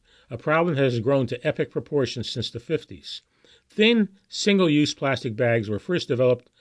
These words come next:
in the sixties in Europe. They appeared in U S grocery stores in nineteen seventy-nine,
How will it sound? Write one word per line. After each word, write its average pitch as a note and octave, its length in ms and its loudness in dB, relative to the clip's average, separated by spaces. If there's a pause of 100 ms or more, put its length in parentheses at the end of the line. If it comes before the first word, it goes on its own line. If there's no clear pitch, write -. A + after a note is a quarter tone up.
(180)
in B2+ 120 -6
the G#2 80 -2
sixties C#3+ 520 -4
in G#2 120 0
Europe. A#2+ 320 2 (400)
They C3+ 100 0
appeared E3+ 380 2
in D3 80 4
U D3+ 200 4
S C3+ 120 -2
grocery C#3+ 380 0
stores C3 460 -2 (300)
in A#2 140 -2
nineteen A#2+ 340 0
seventy-nine, C3+ 800 -2